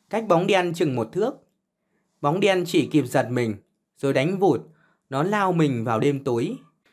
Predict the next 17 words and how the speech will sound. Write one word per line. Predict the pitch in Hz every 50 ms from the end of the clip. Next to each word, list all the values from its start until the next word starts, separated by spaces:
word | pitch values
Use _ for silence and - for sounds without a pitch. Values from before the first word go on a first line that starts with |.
| _ _ -
Ông | 139 139 139
dồn | 123 143 131 110 95 90
theo, | - 143 139 131 127 123 - _ _ _ _ _ _ _ _
đến | - 139 151 190 220
nhà | 226 208 180 156 135 - -
của | 143 110
con | - 156 151 156
gái, | 151 143 127 123 135 190 233 - _ _ _ _ _ _ _ _ _ _ _ _ _ _
thì | - 156 143 127 113
nó | 113 117 113 110 123 160
biến | 170 131 113 131 156
mất. | 190 170 - - - _ _ _ _ _ _ _ _ _ _ _ _ _ _ _ _ _ _ _ _ _ _ - _ _
Ông | - 147 156 151 151
quay | 135 135 156
đầu | 143 135 117 107
vào | 113 110 107
buồng, | 110 117 113 104 95